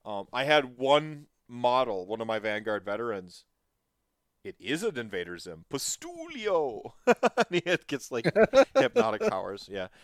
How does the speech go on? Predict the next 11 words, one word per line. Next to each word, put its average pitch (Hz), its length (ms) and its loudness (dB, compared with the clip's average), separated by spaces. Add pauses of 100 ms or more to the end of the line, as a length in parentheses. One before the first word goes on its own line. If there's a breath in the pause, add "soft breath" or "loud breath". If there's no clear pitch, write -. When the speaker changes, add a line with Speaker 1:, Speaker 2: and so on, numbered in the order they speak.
(180 soft breath)
Speaker 1:
Um, 131 520 6 (240)
right 127 200 2
on, 101 300 2
right 131 220 2
on. 98 240 0 (240)
I 127 100 -4
see - 180 -4
you. 120 380 -4
I 120 80 -2
respect 110 480 -4
you. 87 140 -12